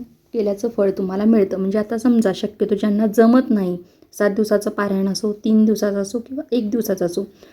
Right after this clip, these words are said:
आता ही आपण पूजा मांडायची, म्हणजे रेग्युलर आपली द-, घरातील जी आपण देवपूजा करतो, ती देवपूजा व्यवस्थित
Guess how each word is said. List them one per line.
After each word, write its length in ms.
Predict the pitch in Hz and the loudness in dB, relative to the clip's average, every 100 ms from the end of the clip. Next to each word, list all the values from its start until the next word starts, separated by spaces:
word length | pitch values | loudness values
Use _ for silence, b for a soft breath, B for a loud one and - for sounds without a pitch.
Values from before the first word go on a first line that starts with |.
| b b - | b b -4
आता 140 | 220 | 4
ही 120 | 233 | 4
आपण 320 | 254 240 247 247 | 4 2 -2 0
पूजा 320 | 254 226 233 | -2 -2 0
मांडायची, 500 | 247 233 208 190 202 | 2 2 2 0 -2
म्हणजे 240 | 196 220 | 2 4
रेग्युलर 380 | 214 214 214 247 | 6 4 2 -2
आपली 340 | - - 233 220 | -2 -6 -4 -4
द-, 120 | 202 | -4
घरातील 540 | 196 208 214 214 247 220 | -4 0 0 0 -2 0
जी 120 | 226 | 0
आपण 280 | 214 220 208 | 0 2 4
देवपूजा 420 | 196 196 202 220 | 4 2 -2 2
करतो, 320 | 240 - 196 - B B B - | 2 0 -4 -6 B B B -2
ती 80 | 220 | 8
देवपूजा 420 | 226 233 240 247 | 8 8 4 4
व्यवस्थित 360 | 247 226 262 | 6 4 0